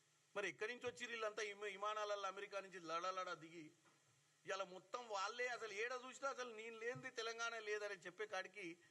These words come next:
కేటీఆర్ గారు ప్రచారం చేసుకుంటూ ఎట్ట చేసుకుంటాడు ప్రచారము? కాబట్టి నేను ఒకటే చెప్తున్నా జూబ్లీ హిల్స్ ప్రజలకు, జూబ్లీ హిల్స్ ఓటర్ మహాశయులకు,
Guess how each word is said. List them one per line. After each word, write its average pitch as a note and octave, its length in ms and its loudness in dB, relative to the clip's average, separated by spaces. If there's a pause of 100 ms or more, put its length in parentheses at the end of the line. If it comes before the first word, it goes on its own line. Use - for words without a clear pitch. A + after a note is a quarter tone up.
(140)
కేటీఆర్ F#3 400 0
గారు D#3 200 0
ప్రచారం C3 440 -2
చేసుకుంటూ B2 400 -6
ఎట్ట C#3 180 -2
చేసుకుంటాడు A3+ 520 -2
ప్రచారము? B2 600 -8 (1700)
కాబట్టి G#3 540 -2 (520)
నేను F3 320 0
ఒకటే G3+ 320 2
చెప్తున్నా F#3+ 360 -2 (140)
జూబ్లీ F3 280 -4
హిల్స్ E3+ 320 -6 (1080)
ప్రజలకు, E3 480 -2 (640)
జూబ్లీ E3 440 -2
హిల్స్ E3 180 -6
ఓటర్ D#3+ 240 -2
మహాశయులకు, C#3 680 -2